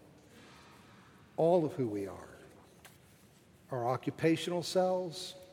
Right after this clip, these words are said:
our musical selves, our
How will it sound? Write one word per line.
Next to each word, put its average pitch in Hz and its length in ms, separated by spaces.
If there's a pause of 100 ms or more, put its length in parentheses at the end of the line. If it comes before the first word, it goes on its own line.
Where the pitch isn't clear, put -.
(720)
our 113 140
musical 147 580
selves, 160 800 (640)
our 104 140